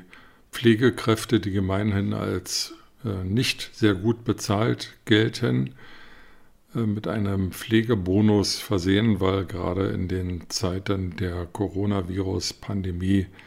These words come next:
ähm, die Belastungen und der Arbeitsanfall besonders hoch sind. Ähm, dieses Vorhaben stellen nun die Vertreter, ähm, der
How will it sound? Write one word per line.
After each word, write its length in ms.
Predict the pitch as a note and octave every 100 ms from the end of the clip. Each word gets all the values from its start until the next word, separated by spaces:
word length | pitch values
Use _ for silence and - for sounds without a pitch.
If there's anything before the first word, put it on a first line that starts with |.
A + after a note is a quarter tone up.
| - - - - - _ _ -
ähm, 400 | C3+ G2+ G2+ F#2+
die 120 | G2
Belastungen 920 | F2+ F#2 F#2+ - - G2 G2 F#2+ F#2+
und 260 | - A2 F#2
der 80 | -
Arbeitsanfall 920 | F#2+ F#2+ F#2+ - G2+ F#2 - F#2 F#2
besonders 720 | F2 F#2+ F2+ F2+ F2+ D#2+ -
hoch 240 | G#2+ G#2+ -
sind. 500 | - F2 D2+ - - - - - - - - - - - - - - - -
Ähm, 440 | A2 G2+ G2 F#2+ - - -
dieses 400 | B2 C3 D3 -
Vorhaben 960 | - C3+ D#3 A2 E2+ F2 G#2+ C#3+ F3 C4 F#4 D#4
stellen 540 | - - G#2+ A2 G#2+
nun 560 | G2+ A2 A2+ A#2+ D3 G3 -
die 160 | G#2+ G2
Vertreter, 920 | - G2+ - G#2+ G#2 A#2 G#2 G#2 A2+ - F#3+ -
ähm, 520 | A#2 G#2 G2+ G2+ A2 - _ _ _ _ _ -
der 480 | G2+ F#2+ F#2+ G2 -